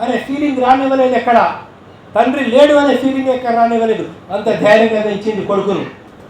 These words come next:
నిజాయితీ అంటే ఏంటిదో నేర్పించింది, ప్రేమ అంటే ఏంటిదో నే-, నేర్పించింది, ఎట్లా ఉండాలో మనుషులతో నేర్పించింది, ఎట్లా కాంటాక్ట్ చేయాలో నేర్పించింది మనుషులతో. ఆ యువకుడు తయారై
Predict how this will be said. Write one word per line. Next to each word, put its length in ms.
నిజాయితీ 420
అంటే 220
ఏంటిదో 300
నేర్పించింది, 520
ప్రేమ 400
అంటే 200
ఏంటిదో 280
నే-, 380
నేర్పించింది, 520
ఎట్లా 260
ఉండాలో 380
మనుషులతో 640
నేర్పించింది, 640
ఎట్లా 220
కాంటాక్ట్ 580
చేయాలో 220
నేర్పించింది 640
మనుషులతో. 600
ఆ 120
యువకుడు 300
తయారై 680